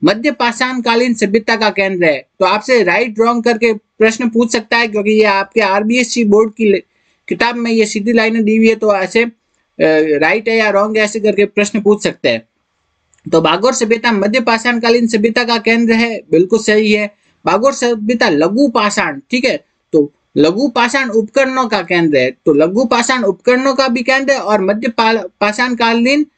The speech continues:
सभ्यता का भी केंद्र है। ये दोनों लाइनें याद रखनी है कि भागोर सभ्यता किसका है, मध-, मध्य पाषाणकालीन सभ्यता का भी केंद्र है और भागोर लघु पाषाणकालीन उपकरणों का भी केंद्र है। ठीक है, तो उपकरण, उपकरण तो कौन सा है, लघु पाषाणकालीन।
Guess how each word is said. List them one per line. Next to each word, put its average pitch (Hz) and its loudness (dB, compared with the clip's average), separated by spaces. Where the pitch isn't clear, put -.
सभ्यता 226 0
का 214 0
भी 175 -6
केंद्र 160 2
है। 156 4
ये 196 4
दोनों 226 0
लाइनें 202 2
याद 208 -2
रखनी 220 2
है 247 0
कि 160 0
भागोर 190 2
सभ्यता 233 -2
किसका 220 -2
है, 233 0
मध-, 156 -2
मध्य 190 2
पाषाणकालीन 220 -2
सभ्यता 208 0
का 254 -2
भी 226 -2
केंद्र 240 0
है 262 2
और 202 2
भागोर 202 0
लघु 165 2
पाषाणकालीन 220 0
उपकरणों 233 0
का 214 -2
भी 175 -8
केंद्र 147 0
है। 120 0
ठीक 233 2
है, 185 -2
तो 156 0
उपकरण, 262 0
उपकरण 247 0
तो 240 0
कौन 247 0
सा 254 0
है, 226 2
लघु 190 2
पाषाणकालीन। 170 0